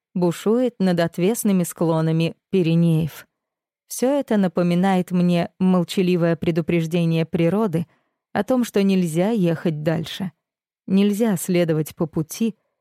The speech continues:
который непременно приведёт к точке невозврата. Осталось лишь это мгновение, это решение, которое меняет всё и ничего после себя не оставит.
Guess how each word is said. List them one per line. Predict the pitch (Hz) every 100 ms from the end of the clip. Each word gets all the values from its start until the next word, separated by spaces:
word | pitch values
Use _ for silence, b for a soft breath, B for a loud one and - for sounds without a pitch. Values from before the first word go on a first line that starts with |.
| _
который | - 208 202 202
непременно | 196 196 190 190 220 226
приведёт | 220 185 165 160 170 160 - _ -
к | -
точке | 175 160 - 175
невозврата. | 165 165 165 180 165 - 185 - _ _ _ _ _ -
Осталось | 196 - 269 220 -
лишь | 185 175 208
это | 196 185
мгновение, | 185 185 185 202 214 160 175 - _ _ _ -
это | 180 165 170
решение, | 147 143 - 190 180 180 180 _ _ _ -
которое | 214 269 240 208
меняет | 196 196 190 170
всё | - - - 202 247 _ _ _ -
и | 226
ничего | 226 226 - 185 147 175
после | 214 190 170 180
себя | 156 175 143 156 156 - _ _ -
не | 180
оставит. | 165 156 - 165 170 - -